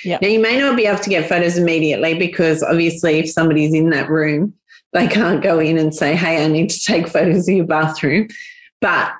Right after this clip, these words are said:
Speaker 2: if you've got time up your sleeve, and that goes back to the research and planning and booking ahead, then you should be able to get those photos and follow up. Like, you deserve to get that information so you are booking with confidence because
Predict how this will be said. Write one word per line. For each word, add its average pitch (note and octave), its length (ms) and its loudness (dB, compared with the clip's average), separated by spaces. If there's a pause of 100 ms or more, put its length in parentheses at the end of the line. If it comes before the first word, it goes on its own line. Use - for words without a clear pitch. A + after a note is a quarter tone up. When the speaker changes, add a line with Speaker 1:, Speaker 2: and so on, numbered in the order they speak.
(140)
Speaker 2:
if G3 180 0
you've G3+ 160 0
got G3+ 220 0
time E3 260 0
up D#3 180 -2
your F3 80 0
sleeve, E3 480 0
and D3+ 200 2
that C#3 120 -2
goes D3 200 0
back D3+ 280 -4
to D3 80 -6
the D3 120 2
research D3+ 500 0
and E3+ 100 2
planning D#3 520 0
and D#3 320 2
booking D#3+ 340 0
ahead, D#3 500 0 (380)
then E3+ 340 2
you E3 120 2
should D#3+ 200 -2
be E3 120 0
able D3 160 0
to - 80 -8
get D3 180 0
those D3 260 0
photos D3+ 360 0
and A3+ 120 2
follow C#4 300 2
up. F#3 300 0
Like, E3+ 200 0
you F3+ 160 0
deserve E3+ 440 0
to E3+ 120 -8
get D3+ 200 0
that D3+ 160 0
information D3+ 720 0
so E3 120 -4
you D#3 200 2
are D3 240 0
booking D#3 300 0
with D3+ 180 0
confidence F3+ 680 -2
because - 480 -4